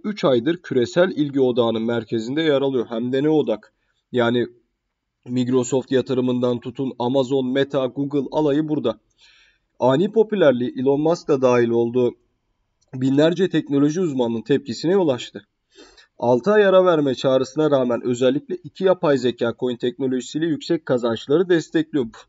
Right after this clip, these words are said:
bu olay Elon Musk'ın, e, suratında çok fena patladı arkadaşlar.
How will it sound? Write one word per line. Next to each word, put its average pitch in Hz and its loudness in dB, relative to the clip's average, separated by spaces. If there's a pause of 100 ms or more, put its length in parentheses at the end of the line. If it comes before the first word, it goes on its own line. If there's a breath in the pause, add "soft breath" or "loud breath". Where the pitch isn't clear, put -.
(360 soft breath)
bu 160 4
olay 160 2
Elon 143 2
Musk'ın, 151 -4
e, 123 0
suratında 143 -2
çok 151 -4
fena 123 -2
patladı 120 -4
arkadaşlar. 120 -4